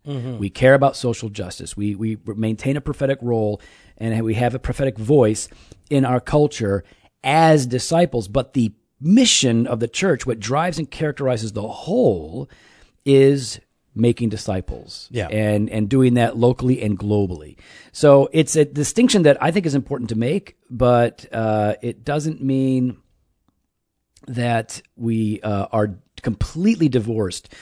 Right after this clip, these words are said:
Speaker 2: from our activity in the world, like loving our neighbors. In fact,
Speaker 1: Yeah.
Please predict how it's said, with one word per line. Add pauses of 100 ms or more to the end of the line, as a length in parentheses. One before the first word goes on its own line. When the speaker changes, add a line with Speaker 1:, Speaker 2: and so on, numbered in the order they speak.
(220)
Speaker 2:
from
our
activity
in
the
world,
like
loving
our
neighbors.
In
fact, (180)
Speaker 1:
Yeah.